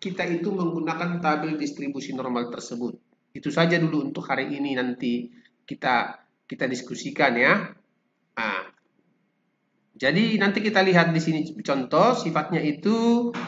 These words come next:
eh, yang menggunakannya itu pertama distribusi error dalam pengukuran, pengukuran dalam meteorologi,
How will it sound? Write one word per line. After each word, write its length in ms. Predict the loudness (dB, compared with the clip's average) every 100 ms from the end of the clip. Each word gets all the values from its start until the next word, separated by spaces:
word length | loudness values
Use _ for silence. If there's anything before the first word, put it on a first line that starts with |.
| -12 _ _ 4
eh, 760 | 8 10 10 8 8 6 4 0 -6 -18 _ _ _ _ _ _ _ _ _ _ _ _ _ _ 0
yang 320 | 2 2 2
menggunakannya 800 | 0 0 0 0 2 4 4 0
itu 160 | 0 -2
pertama 560 | -2 -2 0 4 4
distribusi 800 | 4 2 0 -2 -2 -4 -6 -4
error 320 | -2 -2 -2 -2
dalam 240 | -2 -2
pengukuran, 960 | -4 -6 -4 6 10 10 8 4 -2 -6
pengukuran 480 | -4 -4 -2 -2
dalam 240 | 0 -2 -2
meteorologi, 1040 | -4 -4 -4 -4 -2 2 4 4 2 -6